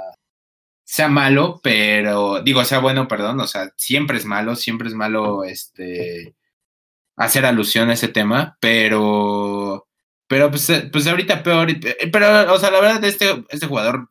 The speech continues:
ridículo, güey, o sea, sí, sí, sí, sí es realidad, ¿no? A lo mejor en la calentura Neymar lo dijo,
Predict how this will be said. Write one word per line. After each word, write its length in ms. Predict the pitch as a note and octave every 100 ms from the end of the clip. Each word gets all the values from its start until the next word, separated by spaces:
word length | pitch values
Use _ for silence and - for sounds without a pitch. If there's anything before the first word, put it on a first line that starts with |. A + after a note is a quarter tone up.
| A2+
ridículo, 680 | A2+ A2+ A2+ - A#2+ G#2+
güey, 360 | G2 G2+ C3+ - _ -
o 80 | F#2+
sea, 580 | - F#2 F2 F2 F2 - _ _
sí, 320 | - G#3 -
sí, 160 | - -
sí, 280 | - D3 C#3+
sí 160 | C#3 E3
es 60 |
realidad, 480 | E3+ E3 E3+ F3+ C#3
¿no? 300 | B2+ D3 F#3
A 120 | D3
lo 120 | D#3+
mejor 360 | F3 - A3 - - - _ _
en 140 | C3+ C#3
la 140 | C3+
calentura 580 | C#3+ C3+ C3 D3 E3 E3+
Neymar 400 | C#3+ A#2+ A2+ B2+
lo 140 | C#3+
dijo, 340 | D3 C#3+ D#3+